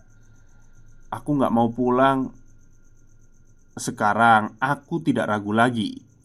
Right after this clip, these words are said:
Dia bukan Maria. Aku mencoba menghelai fakta bahwa duduk di sampingku ini adalah arwah sang pengantin itu.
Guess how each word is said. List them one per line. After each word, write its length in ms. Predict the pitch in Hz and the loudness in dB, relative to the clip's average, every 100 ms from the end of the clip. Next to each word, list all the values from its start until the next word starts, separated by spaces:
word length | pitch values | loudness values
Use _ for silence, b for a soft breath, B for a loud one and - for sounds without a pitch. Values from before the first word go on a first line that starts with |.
| _ | _
Dia 480 | 143 143 165 170 147 | -8 -2 2 4 4
bukan 320 | 127 123 110 | 0 0 2
Maria. 560 | 104 107 123 107 - - _ _ _ _ _ _ _ _ _ _ _ _ _ _ | 2 0 0 -2 -4 -12 _ _ _ _ _ _ _ _ _ _ _ _ _ _
Aku 240 | 185 190 226 | 2 4 4
mencoba 480 | 208 190 180 180 | 6 6 6 6
menghelai 400 | 175 160 135 120 | 4 4 4 2
fakta 560 | 117 120 120 - 123 123 | 4 0 2 4 6 6
bahwa 640 | 113 101 98 104 104 101 104 | 4 2 2 4 4 4 2
duduk 240 | 127 139 123 | 0 0 -2
di 160 | 120 | -2
sampingku 480 | 123 117 123 120 123 | 0 2 0 0 2
ini 160 | 123 131 | 2 2
adalah 240 | 110 101 | 0 0
arwah 400 | - 110 110 113 | 2 4 6 4
sang 320 | 117 135 135 | 2 0 0
pengantin 480 | 117 107 110 113 120 | -2 0 0 2 0
itu. 320 | 135 165 117 | 0 0 -2